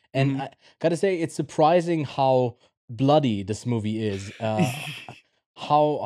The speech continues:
Speaker 1: how, yeah, how gruesome. Some, and a lot of, like, the creature stuff as well.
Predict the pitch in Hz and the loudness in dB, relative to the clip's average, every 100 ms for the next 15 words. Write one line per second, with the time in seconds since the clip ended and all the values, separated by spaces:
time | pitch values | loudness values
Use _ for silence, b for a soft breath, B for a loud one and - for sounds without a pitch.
0 | - 143 135 131 120 165 110 101 127 127 | -2 2 2 2 2 2 0 0 0 0
1 | 117 - 127 180 - 113 95 - 135 120 | -6 -4 0 0 -2 -10 -10 -6 -6 -6
2 | 123 - 139 135 143 226 - 156 139 131 | -8 -4 -2 2 4 4 4 2 2 -2
3 | - 160 - 131 - 117 113 101 110 95 | -2 -2 -2 -6 -4 -4 -4 -4 -4 -4
4 | 95 | -12